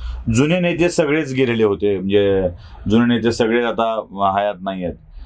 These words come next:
अशा वेळी नव्या नेत्यांना, नव्या आलेल्या मुलांना पवारांच्या या सगळ्या,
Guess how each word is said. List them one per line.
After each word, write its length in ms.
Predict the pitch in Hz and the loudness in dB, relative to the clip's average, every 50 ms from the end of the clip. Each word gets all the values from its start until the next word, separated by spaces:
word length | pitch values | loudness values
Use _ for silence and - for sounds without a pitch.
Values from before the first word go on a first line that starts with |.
| - - - - | -20 -8 -2 0
अशा 240 | - 127 - 180 190 | 0 0 0 0 -2
वेळी 320 | 196 175 190 190 202 208 196 | 0 -2 -2 -2 -2 -2 -2
नव्या 500 | 160 143 139 143 147 147 170 196 208 202 | -2 -2 -2 -2 -2 -2 -2 -2 -2 -2
नेत्यांना, 560 | 196 196 185 147 165 170 156 147 139 135 143 | -4 -6 -6 -4 -4 -4 -2 0 -2 -2 -2
नव्या 340 | 147 143 139 135 143 156 151 | -2 -2 -2 0 0 0 0
आलेल्या 360 | 143 139 143 147 143 143 143 | 0 0 -2 0 0 -2 -2
मुलांना 440 | 139 135 127 127 127 123 117 117 117 | -2 -2 -2 -2 0 0 0 -2 -2
पवारांच्या 640 | 117 - 127 120 127 127 127 131 127 117 139 135 | -2 -2 0 2 4 4 2 2 0 0 0 0
या 320 | 139 131 113 117 117 131 135 | 0 2 2 2 2 2 0
सगळ्या, 420 | - - 131 113 117 117 117 123 | 0 -2 -4 -2 0 2 2 2